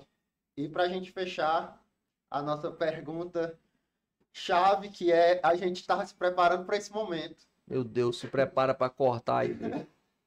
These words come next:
Speaker 1: A gente tava se preparando pra esse momento e chegou a hora.
Speaker 2: Meu
Speaker 1: A
Speaker 2: Deus.
Speaker 1: pergunta que sempre ele nos, nos fez, que ele nos fez, agora a gente vai fazer pra ele.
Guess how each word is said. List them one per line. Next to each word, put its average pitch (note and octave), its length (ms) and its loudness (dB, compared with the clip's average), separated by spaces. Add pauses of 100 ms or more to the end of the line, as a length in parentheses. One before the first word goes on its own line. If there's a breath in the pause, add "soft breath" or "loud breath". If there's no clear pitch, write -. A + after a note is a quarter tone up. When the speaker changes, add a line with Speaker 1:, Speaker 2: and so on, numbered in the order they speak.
(460)
Speaker 1:
A D3 140 -10
gente D#3+ 180 -12
tava D3+ 220 -2
se - 60 -20
preparando D3+ 440 -4
pra E3 120 -8
esse E3 140 -12
momento D3+ 600 -8
e D3 80 -12
chegou D3 280 -2
a E3+ 140 6
hora. C3 340 2
Speaker 2:
Meu B2+ 280 0
Speaker 1:
A D#3 80 0
Speaker 2:
Deus. - 120 0
Speaker 1:
pergunta A3+ 380 0
que A3 140 -4
sempre C4 320 0
ele B3 160 0
nos, A3+ 240 -10
nos F#3+ 260 -10
fez, F#3 340 -2
que F3 80 -6
ele F3 140 0
nos E3+ 220 -12
fez, E3 200 -8
agora D#3+ 220 -6
a - 20 -14
gente D#3+ 120 -18
vai D#3+ 100 -12
fazer D3 480 -8
pra D#3 220 -4
ele. A#2 240 -10